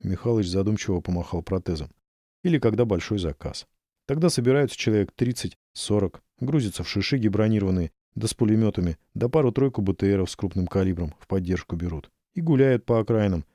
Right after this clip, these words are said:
потому как больше, чем на три-четыре километра вглубь зайти зверье не даст. Волнами прут, идтить, на пули внимания не обращают, давят массой». Очень интересно. Не так уж и не прав был Михалыч, когда говорил, что соваться к базе центральное сумасшествие.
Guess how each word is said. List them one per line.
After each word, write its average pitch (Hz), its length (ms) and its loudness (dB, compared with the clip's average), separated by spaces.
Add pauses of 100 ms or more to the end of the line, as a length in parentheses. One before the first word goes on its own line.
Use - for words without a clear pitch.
(140)
потому 135 280 2
как 120 140 0
больше, 120 300 0
чем 120 160 0
на 117 100 2
три-четыре 120 440 0
километра 117 420 0
вглубь 120 340 0 (240)
зайти 95 360 0
зверье 104 380 2
не 80 120 -2
даст. 76 300 -12 (440)
Волнами 110 540 2
прут, 135 480 -2
идтить, - 680 -8
на 117 160 2
пули 104 240 0
внимания 98 400 2
не 87 80 0
обращают, 92 600 -2 (180)
давят 135 400 0
массой». - 400 -2 (720)
Очень 85 540 -6
интересно. 73 560 -12 (540)
Не 113 160 -4
так 156 220 -4
уж - 140 -4
и 147 40 0
не 147 100 0
прав 147 240 0
был 92 120 -4
Михалыч, 98 520 0 (360)
когда 143 240 2
говорил, 156 340 4
что - 180 0
соваться 127 440 2
к 110 60 -2
базе 110 240 2
центральное 101 480 0
сумасшествие. - 720 -4